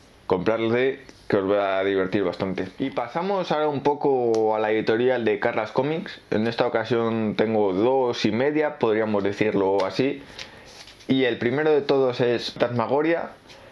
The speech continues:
Tiene una premisa muy interesante y el, el dibujo que he visto por internet, todavía le tengo sin abrir,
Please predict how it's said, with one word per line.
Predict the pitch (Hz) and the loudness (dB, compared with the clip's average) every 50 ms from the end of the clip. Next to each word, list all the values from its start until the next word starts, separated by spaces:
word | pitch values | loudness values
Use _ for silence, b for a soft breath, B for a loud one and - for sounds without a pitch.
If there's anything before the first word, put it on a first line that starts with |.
| B B - - | B B -2 0
Tiene | 135 135 139 143 | 2 2 2 2
una | 139 135 131 - | 0 0 -2 0
premisa | - 120 117 117 123 127 127 131 104 101 | 0 0 0 2 0 0 0 0 0 0
muy | 107 117 135 147 147 135 | 0 0 0 0 0 0
interesante | 120 107 - 117 107 104 95 95 - 123 123 131 135 147 147 135 131 127 | -2 2 2 2 2 2 0 0 0 -2 -2 0 0 2 2 4 2 4
y | 113 | 2
el, | 104 104 104 - - - | 2 2 0 -2 -2 0
el | - 110 104 | 0 2 2
dibujo | 98 104 113 123 - - 127 113 | 2 2 2 0 2 0 0 2
que | 123 | 2
he | 117 | 0
visto | 120 123 - - 120 113 110 107 107 104 | 0 0 0 0 2 2 4 2 0 2
por | - 110 | 0 -2
internet, | 101 101 101 90 113 120 123 101 | 0 0 0 0 0 0 0 2
todavía | 104 92 98 104 104 98 95 82 | 0 0 2 2 2 2 0 0
le | 95 101 95 | 0 0 2
tengo | 90 113 104 | 2 0 0
sin | 98 - 98 | 0 0 -2
abrir, | 78 69 95 117 135 | 0 0 0 0 -2